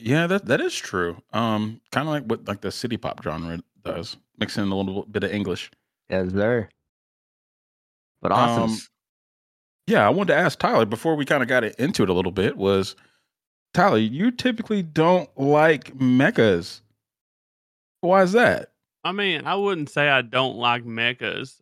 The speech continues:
Speaker 3: I just, uh, um, I think, uh, honestly, you want my honest opinion?
Speaker 1: Yeah, go
Speaker 3: Like,
Speaker 1: for it.
Speaker 3: I think that the reason why I don't like mechas, I, I ain't gonna say I don't like mecha anime,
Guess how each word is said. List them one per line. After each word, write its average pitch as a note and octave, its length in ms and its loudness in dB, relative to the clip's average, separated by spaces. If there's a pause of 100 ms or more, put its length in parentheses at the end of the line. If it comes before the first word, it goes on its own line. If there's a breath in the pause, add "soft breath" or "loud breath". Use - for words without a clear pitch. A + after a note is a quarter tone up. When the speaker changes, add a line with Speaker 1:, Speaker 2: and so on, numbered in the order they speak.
(100)
Speaker 3:
I A#2+ 140 0
just, C3 320 -6
uh, A2 360 0 (640)
um, A2 500 -2 (1400)
I - 160 0
think, G#3+ 340 -2
uh, B2+ 460 -4
honestly, A#3 540 -4
you F3+ 240 -2
want G#3+ 120 -2
my G3+ 120 2
honest D#3+ 340 0
opinion? C#3+ 560 0 (340)
Speaker 1:
Yeah, C#3 140 4
go B2+ 100 6
Speaker 3:
Like, C3 160 4
Speaker 1:
for G2+ 140 2
it. - 40 -2
Speaker 3:
I D3 220 0
think F#3+ 440 -2 (220)
that C3+ 400 0 (140)
the - 160 -8
reason D#3+ 380 0
why C#3+ 400 4
I A#2+ 60 -6 (480)
don't C#3+ 220 -2
like C#3+ 220 0
mechas, D3 600 -4
I, C3+ 180 2
I C#3 200 -2
ain't F3 140 -4
gonna E3 120 -2
say D#3+ 220 -2
I B2 280 2 (400)
don't C3+ 100 0
like C3+ 160 2
mecha B2+ 240 -2
anime, B2+ 640 0